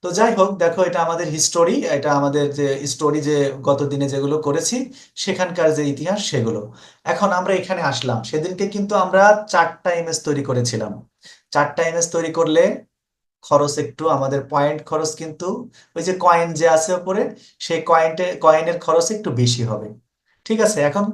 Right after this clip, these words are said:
তারপরেও এটা করা যায়, কারণ, আহ, চারটা তৈরি করলাম, এর মধ্যে যেটা more realistic মনে হয়েছে, এআই তো, এটা তো আর মানুষ তৈরি করে না।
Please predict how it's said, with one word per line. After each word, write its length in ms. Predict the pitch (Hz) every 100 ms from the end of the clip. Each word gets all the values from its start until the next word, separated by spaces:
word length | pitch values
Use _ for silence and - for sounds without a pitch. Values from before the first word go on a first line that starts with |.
| - -
তারপরেও 580 | - 190 202 214 220 175
এটা 120 | 175
করা 300 | 196 254 240
যায়, 200 | 160 165
কারণ, 280 | 175 165 160 - _ _ -
আহ, 240 | 151 147
চারটা 320 | 220 214 220 226
তৈরি 220 | 214 220
করলাম, 260 | 233 208 175
এর 140 | 180
মধ্যে 300 | 190 190 208
যেটা 220 | 190 185
more 320 | 170 185 208 214
realistic 480 | 202 185 180 175 156
মনে 200 | 151 139
হয়েছে, 440 | 123 117 110 104 - - _ -
এআই 400 | 156 185 190 -
তো, 200 | 233 143
এটা 220 | 139 156
তো 100 | 180
আর 100 | 165
মানুষ 400 | 147 147 156 -
তৈরি 200 | 170 170
করে 220 | 175 185
না। 360 | 202 139 120